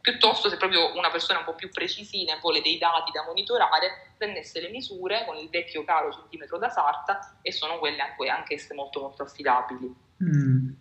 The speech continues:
Speaker 2: No, sfondi una, una porta aperta. Io non ho mai posseduto una bilancia, quindi poi tanti mi
Speaker 1: Ah.
Speaker 2: dicono: "Ah, ma perché tu sei sempre stata magra", e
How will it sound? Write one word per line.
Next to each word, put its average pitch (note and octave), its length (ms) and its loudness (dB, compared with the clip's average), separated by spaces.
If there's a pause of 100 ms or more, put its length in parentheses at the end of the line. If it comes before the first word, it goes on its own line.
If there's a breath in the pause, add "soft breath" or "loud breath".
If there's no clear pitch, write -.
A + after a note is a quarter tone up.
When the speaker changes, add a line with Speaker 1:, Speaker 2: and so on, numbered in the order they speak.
(220 loud breath)
Speaker 2:
No, D#3+ 160 6
sfondi F3+ 400 4
una, F3 80 8
una F3 240 6
porta E3+ 260 2
aperta. D#3 400 2
Io F3 140 6
non F#3 100 8
ho F#3 40 8
mai F#3+ 380 12
posseduto G3 600 6
una F3 120 0
bilancia, E3 600 4
quindi E3+ 280 0
poi F#3+ 180 10
tanti G3 280 12
mi F#3+ 80 12
Speaker 1:
Ah. F#3 40 12
Speaker 2:
dicono: F#3+ 240 12
"Ah, B3 120 12
ma A3+ 120 12
perché G#3+ 240 10
tu A#3+ 140 10
sei A3+ 160 8
sempre G#3 280 12
stata G#3 280 8
magra", F3+ 880 10
e D3+ 120 -2